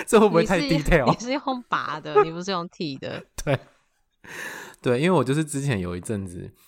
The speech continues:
Speaker 1: 就是长胡子的地方很容易长痘痘，然后那个，就是有人就建议我，就是，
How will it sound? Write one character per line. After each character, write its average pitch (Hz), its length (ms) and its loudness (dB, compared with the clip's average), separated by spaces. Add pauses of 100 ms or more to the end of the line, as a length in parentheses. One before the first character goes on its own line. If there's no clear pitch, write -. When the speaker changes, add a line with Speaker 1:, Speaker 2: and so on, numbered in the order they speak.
(160)
Speaker 1:
就 127 140 0
是 117 180 -8 (200)
长 98 200 -2
胡 101 160 -4
子 107 100 -4
的 95 80 -2
地 104 120 -2
方 110 120 -2
很 87 80 -4
容 87 140 -8
易 90 40 -10
长 82 240 -12
痘 - 260 -8
痘， - 160 -14 (320)
然 104 160 -8
后 117 160 -4
那 113 160 -6
个， 98 420 -6 (420)
就 117 140 -6
是 113 160 -2
有 95 120 0
人 90 140 -4
就 104 100 -2
建 107 200 -4
议 98 60 -2
我， 90 100 -4
就 98 120 -10
是， 95 80 -10